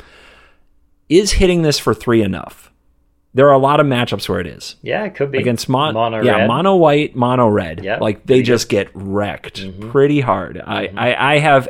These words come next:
Speaker 1: exiled boards of Fervent Champions, Robbers of the Rich, and Annex. Remember, it exiles.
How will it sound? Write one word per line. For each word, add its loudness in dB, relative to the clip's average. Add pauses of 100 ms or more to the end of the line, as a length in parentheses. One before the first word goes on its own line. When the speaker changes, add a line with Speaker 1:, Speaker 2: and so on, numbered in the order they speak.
Speaker 1:
exiled 2
boards 0
of -4
Fervent 0
Champions, -6
Robbers -4
of -6
the -2
Rich, -4
and -4
Annex. -8 (540)
Remember, 4
it -4
exiles. -6